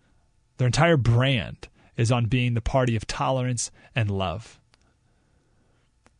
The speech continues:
In order to do that, they need to make conservatives look like the people of intolerance and hate. And we have this culture today where it's all, you know, everything's great and everyone's amazing, just love each other and blah, blah, blah.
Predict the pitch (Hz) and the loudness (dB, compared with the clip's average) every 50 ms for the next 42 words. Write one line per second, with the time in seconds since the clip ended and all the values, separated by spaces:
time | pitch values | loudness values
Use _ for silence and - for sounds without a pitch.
0 | _ _ _ - - 135 143 156 160 156 151 139 131 117 113 135 175 214 202 131 | _ _ _ -2 0 2 4 6 6 6 4 4 4 4 4 4 4 4 4 2
1 | 104 87 82 - - _ _ _ - 135 131 143 151 165 160 143 139 135 131 120 | 0 -4 -6 -10 -14 _ _ _ -4 -2 0 2 4 4 4 4 2 2 2 2
2 | - 120 107 - - 180 208 196 147 117 101 92 101 123 - - _ - 131 135 | 2 0 0 2 2 4 4 4 2 0 -2 -6 -8 -10 -12 -16 _ -2 0 0
3 | 120 - 135 120 - - 117 - - 123 120 - 117 107 107 101 - - - 160 | 2 2 2 0 0 0 -2 0 0 0 0 0 0 -2 -2 -4 -6 -4 -2 0
4 | 170 180 170 151 - 110 101 92 85 80 76 76 - - - - _ _ _ _ | 0 2 0 0 -2 -4 -4 -4 -6 -6 -8 -10 -10 -12 -12 -14 _ _ _ _
5 | _ _ _ - 92 - - - 160 143 - - - - - _ _ _ _ _ | _ _ _ -14 -14 -14 -8 -6 -6 -6 -6 -8 -14 -20 -20 _ _ _ _ _
6 | _ _ _ _ _ - _ _ _ _ - - _ - - 135 143 165 180 185 | _ _ _ _ _ -20 _ _ _ _ -20 -20 _ -8 -2 2 4 4 6 6
7 | 175 - - - 220 233 - 202 170 165 151 143 135 135 135 135 135 135 131 131 | 4 4 4 4 4 4 4 2 2 4 4 4 4 4 4 4 4 2 2 2
8 | 131 127 120 120 135 117 170 165 165 160 156 151 147 131 123 120 117 117 117 117 | 2 0 0 -2 0 2 4 4 6 6 4 4 4 2 0 -2 -4 -4 -6 -8
9 | 135 147 - _ - - 165 165 214 190 233 233 214 185 - 302 294 285 254 226 | -10 -12 -14 _ -14 -10 -6 -6 -4 -2 0 0 -2 0 0 2 4 4 4 4
10 | 190 165 165 175 190 202 185 202 208 233 240 247 240 208 170 180 170 170 180 175 | 4 2 2 2 2 2 2 2 2 2 2 2 2 2 2 2 2 2 0 0
11 | 190 220 233 240 220 214 180 - - 175 151 139 139 135 135 147 190 220 220 208 | 2 2 2 2 2 2 2 2 2 2 4 4 4 2 2 2 4 4 4 4
12 | 196 202 202 170 - | 4 2 2 0 -2